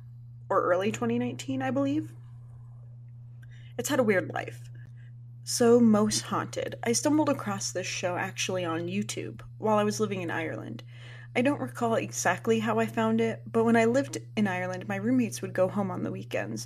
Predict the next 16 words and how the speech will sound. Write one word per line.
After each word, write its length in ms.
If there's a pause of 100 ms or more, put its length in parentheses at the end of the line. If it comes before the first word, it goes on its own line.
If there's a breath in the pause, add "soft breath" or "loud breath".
and 140
the 60
town 320
that 120
was 160
usually 260
buzzing 440
and 100
full 220
of 80
activity 640 (540 loud breath)
would 120
feel 220
far 260
more 200
quiet, 520